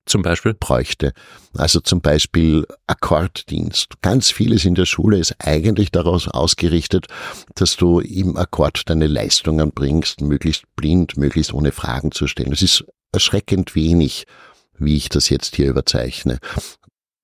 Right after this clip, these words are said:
Speaker 1: Ab-, äh, lass mich da kurz, äh,
Speaker 2: Gerne.
Speaker 1: einsteigen, weil das ist, äh, tatsächlich schon eine der ersten Fragen, wo wir eine sehr interessante Par-, Parallele zwischen Kultur und Bildungsbetrieb
Speaker 2: Mhm.
Speaker 1: haben.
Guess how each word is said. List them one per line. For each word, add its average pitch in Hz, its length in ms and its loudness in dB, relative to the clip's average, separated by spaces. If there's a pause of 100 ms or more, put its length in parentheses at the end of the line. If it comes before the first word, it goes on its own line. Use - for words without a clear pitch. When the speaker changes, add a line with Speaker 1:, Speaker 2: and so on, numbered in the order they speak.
(100)
Speaker 1:
Ab-, - 240 -6
äh, 107 140 -4
lass 87 240 0
mich 135 120 2
da 123 100 2
kurz, - 240 -2
äh, - 340 -10 (180)
Speaker 2:
Gerne. 69 300 0 (520)
Speaker 1:
einsteigen, 117 600 0
weil 101 100 2
das 110 200 2
ist, 113 160 0 (140)
äh, 117 100 -2 (200)
tatsächlich - 360 -2
schon 107 180 4
eine 98 180 4
der - 220 -4
ersten 92 440 -2
Fragen, 101 640 0
wo 98 140 2
wir 101 100 4
eine 92 180 4
sehr 95 200 2
interessante 92 500 0
Par-, 90 220 -2 (160)
Parallele 87 460 2
zwischen 90 580 0 (480)
Kultur 107 480 2
und 104 140 0
Bildungsbetrieb 78 720 2
Speaker 2:
Mhm. 90 40 -2
Speaker 1:
haben. 87 220 0